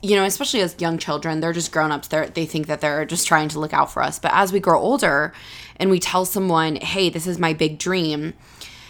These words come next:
when someone responds with essentially saying, "You cannot achieve that," or, "You're not going to be able to achieve that,"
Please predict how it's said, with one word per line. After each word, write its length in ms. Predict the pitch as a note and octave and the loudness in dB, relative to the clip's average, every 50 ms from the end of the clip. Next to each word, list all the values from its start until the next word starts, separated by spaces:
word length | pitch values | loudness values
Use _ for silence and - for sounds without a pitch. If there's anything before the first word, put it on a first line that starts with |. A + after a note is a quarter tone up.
| - - - - - | -20 -20 -20 -10 0
when 320 | F3+ A#3 A3 A3 G#3 F#3 | 6 6 6 6 6 2
someone 440 | - - - B3 A3+ A#3+ C#4 D4 D4+ | 0 0 2 4 6 6 6 6 6
responds 720 | D4+ C#4+ C#4+ - - - E3+ D#3+ D#3+ D#3+ D#3 D#3 D#3+ - - - | 4 4 2 0 0 2 2 4 4 4 4 2 0 -4 -6 -6
with 600 | E3 D#3+ E3 D#3 D#3 - - - - - - - - - | -2 0 0 0 0 -4 -10 -16 -14 -14 -14 -6 -4 -4
essentially 400 | F#3 - F#3+ F3 E3 - F#3 E3 | 0 2 2 2 2 0 0 -2
saying, 480 | - - E3 D#3+ D#3+ D#3 D#3 D3 - - | 0 0 0 2 2 2 0 -2 -2 -4
"You 180 | D3+ E3 E3 | -4 -4 -4
cannot 360 | - - F3 E3+ D#3 D#3 D3 | -2 -2 2 4 6 6 6
achieve 340 | D3 C#3+ - - D3+ D3+ C#3+ | 4 2 -2 -2 -2 -4 -2
that," 220 | - C3 C3+ C3+ - | 2 2 4 4 4
or, 80 | C#3 D#3+ | 2 0
"You're 160 | D#3 E3 D#3+ | 2 4 4
not 160 | D#3 D3+ D3+ | 4 4 4
going 220 | - D#3+ D3+ D3+ | 2 0 0 0
to 40 | - | 0
be 140 | - D3+ - | -2 -2 0
able 240 | - D3 C#3+ C#3+ C#3+ | 0 -2 -2 -2 -6
to 160 | - - C#3+ | -6 -6 -6
achieve 320 | C#3+ - - - D3 C#3 | -6 -6 -6 -8 -8 -2
that," 300 | - D3 D3+ D#3 - - | 0 2 2 2 2 -2